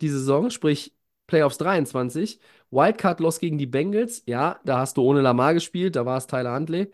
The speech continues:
Ähm, aber es ist halt auch, ist jetzt mal auch in die Gesamtperspektive, nicht nur mit Lamar Jackson, sondern Baltimore Ravens zu setzen, ist, es ist wieder mal so ein Ding, was sich nahtlos in diese Reihe mit reinstellen lässt und du denkst,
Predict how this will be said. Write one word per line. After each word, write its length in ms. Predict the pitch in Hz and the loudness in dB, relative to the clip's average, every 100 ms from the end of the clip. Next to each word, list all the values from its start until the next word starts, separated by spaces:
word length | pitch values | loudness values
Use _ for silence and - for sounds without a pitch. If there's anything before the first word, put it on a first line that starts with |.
| _ _ - - _ _ | _ _ -20 -20 _ _
Ähm, 400 | 135 139 135 - | -4 -2 -4 -4
aber 220 | 135 143 | -2 2
es 120 | 143 151 | 2 0
ist 120 | 160 | -2
halt 160 | 151 | -2
auch, 380 | - 143 151 - _ _ _ _ _ _ _ _ _ _ | 0 -2 -2 -8 _ _ _ _ _ _ _ _ _ _
ist 80 | 139 | -10
jetzt 340 | 151 - _ | -10 -10 _
mal 240 | 151 139 127 | -4 -2 0
auch 180 | 127 - | -2 -4
in 140 | 143 | -6
die 160 | 131 123 | -4 -2
Gesamtperspektive, 1120 | 123 151 185 180 151 147 - 160 139 139 135 | 2 2 2 0 0 -2 -2 -6 2 4 4
nicht 220 | 143 147 | 2 0
nur 240 | 147 160 160 | 2 4 2
mit 120 | 143 _ | -2 _
Lamar 280 | 135 143 131 | -4 -2 -2
Jackson, 280 | 131 139 135 | -2 -4 -4
sondern 240 | 131 131 127 | -2 -2 2
Baltimore 400 | 131 131 117 123 | 0 2 2 2
Ravens 200 | 139 - | 0 -6
zu 60 | |
setzen, 220 | 123 131 | -10 -6
ist, 140 | 117 120 | -8 -6
es 140 | 110 | -8
ist 200 | 110 104 | -8 -8
wieder 220 | 147 202 | -4 -2
mal 280 | 175 147 160 | -2 0 0
so 100 | 147 | 0
ein 180 | 131 127 | -4 -4
Ding, 280 | 131 135 135 - _ | -2 -4 -6 -14 _
was 160 | - 120 | -8 -8
sich 200 | 120 - | -8 -6
nahtlos 680 | 131 156 196 202 165 160 160 | -4 0 -2 0 2 2 0
in 240 | 147 151 | -2 -2
diese 280 | 139 131 120 | -2 -2 -2
Reihe 540 | 123 139 139 131 131 _ _ _ _ | 0 0 2 0 -4 _ _ _ _
mit 480 | 117 127 139 - - _ 117 | -8 -4 -4 -6 -12 _ -2
reinstellen 680 | 135 185 208 180 170 160 | 2 2 2 0 2 2
lässt 320 | 156 151 - | 0 -2 -4
und 180 | 139 135 | -8 -6
du 40 | 127 | -4
denkst, 480 | 127 131 - - | -2 -2 -4 -14